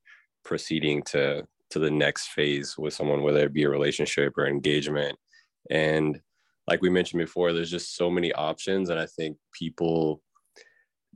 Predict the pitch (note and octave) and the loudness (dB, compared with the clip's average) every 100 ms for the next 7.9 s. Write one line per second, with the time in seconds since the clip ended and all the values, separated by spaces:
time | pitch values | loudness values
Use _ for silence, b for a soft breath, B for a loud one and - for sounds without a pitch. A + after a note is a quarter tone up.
0 | _ - F2+ E2+ G2+ F2+ F#2 F#2 F2 E2 | _ -12 -2 4 4 4 4 4 4 0
1 | D#2 E2 B B - - F2+ F2 G2 G2+ | -2 -6 B B -14 -2 2 4 4 4
2 | G#2 G#2+ A2 A2 A2+ A#2 A2 - F2 E2 | 2 4 4 2 2 2 -2 -4 -2 -2
3 | - _ _ F2 D2+ - F#2+ F2+ F2 D#2+ | -4 _ _ -12 -10 0 4 4 4 2
4 | D#2+ - E2 F2+ F2+ E2 D2+ E2 - F#2+ | -2 -2 2 4 6 4 2 0 -2 0
5 | F#2+ F2+ F#2+ F#2 F#2+ F#2 F2+ D#2+ E2 - | 0 0 -2 0 0 0 0 -2 -6 -8
6 | - F2 E2+ E2 D#2 - _ b b b | -4 0 0 -2 -4 -12 _ b b b
7 | _ _ _ - D#2+ D#2+ - E2+ | _ _ _ -10 -4 -2 2 2